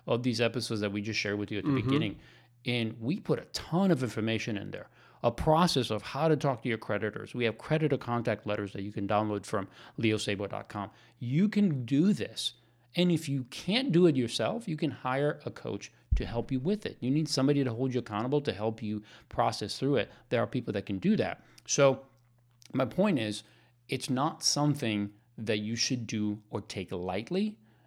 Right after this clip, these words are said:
Speaker 1: and you have to consider the consequences of it, 'cause there are considerable, uh, consequences, especially financially, because if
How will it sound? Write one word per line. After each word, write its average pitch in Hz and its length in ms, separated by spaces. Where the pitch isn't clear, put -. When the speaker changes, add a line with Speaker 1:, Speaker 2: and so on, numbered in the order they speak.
Speaker 1:
and 127 200
you 120 60
have 113 80
to - 80
consider 107 340
the 95 80
consequences 95 680
of 87 80
it, - 140
'cause 101 180
there 104 140
are 92 340
considerable, 98 760
uh, 90 140
consequences, 104 580
especially 202 320
financially, 98 640
because 101 280
if - 300